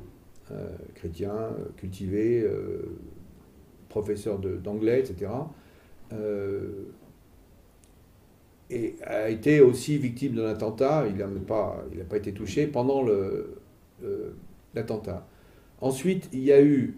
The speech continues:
euh, dans le nord de l'Irak, dans les régions de montagne kurdes, il y a eu quatre cent cinquante à cinq cents incidents de frontières qui ont tous été,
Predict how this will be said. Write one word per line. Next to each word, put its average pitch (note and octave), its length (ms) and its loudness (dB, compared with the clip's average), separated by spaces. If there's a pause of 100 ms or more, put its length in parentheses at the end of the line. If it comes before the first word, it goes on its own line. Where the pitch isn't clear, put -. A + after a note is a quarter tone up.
(460)
euh, G#2+ 220 -6
dans B2+ 160 2
le D3+ 100 6
nord D3 220 6
de C3 80 6
l'Irak, B2+ 520 0 (560)
dans G#2+ 140 -2
les G#2 160 4
régions A2 320 2
de A2 80 -4
montagne G#2+ 540 -2 (240)
kurdes, D#3+ 340 2 (640)
il A2 80 -8
y B2 40 6
a C3 60 8
eu E3+ 200 6
quatre D#3 240 2
cent D#3 200 2
cinquante D3+ 600 0
à A#2+ 100 -4
cinq C#3+ 220 0
cents B2 460 -2 (120)
incidents D3 720 2 (280)
de A#2+ 60 -2
frontières C3 600 4 (1040)
qui B2 80 0
ont B2+ 80 4
tous G3 280 2
été, C#3 520 6